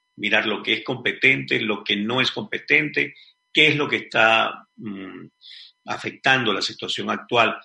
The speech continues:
y cuáles entonces son las soluciones posibles. Importante. Bueno, esto es Portafolio Coaching. Portafolio Coaching a través de on radio punto com.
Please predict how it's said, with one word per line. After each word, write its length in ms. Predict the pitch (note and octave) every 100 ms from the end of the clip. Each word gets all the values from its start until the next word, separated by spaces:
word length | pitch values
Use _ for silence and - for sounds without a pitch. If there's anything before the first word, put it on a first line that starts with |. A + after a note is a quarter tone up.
| _ _ _
y 120 | C3+
cuáles 380 | C3 A#2+ A2+ A#2+
entonces 420 | A2+ G#2+ - A2
son 380 | - G2+ G2 G2+ _ _ _
las 240 | F#2 G2 -
soluciones 640 | F2 E2 - E2 E2 -
posibles. 680 | - - - - - - - _
Importante. 680 | C3+ C3+ - - - _ - _ - - - _ -
Bueno, 280 | G3+ G3+
esto 320 | D#3 D#3+ F#3 F3+
es 380 | F#3 - - _
Portafolio 600 | C#3 C3+ A#2+ C3+ C#3+ C#3+
Coaching. 540 | D3 C3+ B2+ A#2+ - _ _
Portafolio 680 | G#2 G2+ G#2+ B2 A#2 A2+ -
Coaching 600 | F3 F#3 - F3 E3 D#3 _ _ _
a 100 | F#2
través 360 | G2 F#2+ G2+ G#2
de 220 | G#2 G#2
on 260 | A2+ A#2+ A#2
radio 480 | - G2+ G2+ G#2 G#2
punto 300 | G#2 G2+ -
com. 260 | C#3+ A#2